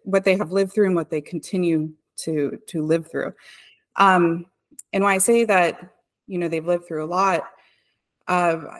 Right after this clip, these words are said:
you know, we have a team member who needed to move to bomb shelters in Bucha,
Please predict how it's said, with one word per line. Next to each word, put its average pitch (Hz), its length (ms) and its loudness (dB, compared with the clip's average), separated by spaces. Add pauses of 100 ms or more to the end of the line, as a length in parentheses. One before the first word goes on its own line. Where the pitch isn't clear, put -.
you 185 160 -8
know, 170 100 -4
we 196 160 -2
have 202 200 -2
a 175 40 -6
team 202 280 -4
member 180 360 0 (160)
who 175 460 -2 (920)
needed 196 320 0
to - 120 -8
move 185 220 -2
to - 100 -10
bomb 180 280 0
shelters 180 560 -6
in 170 160 -6
Bucha, 220 400 -4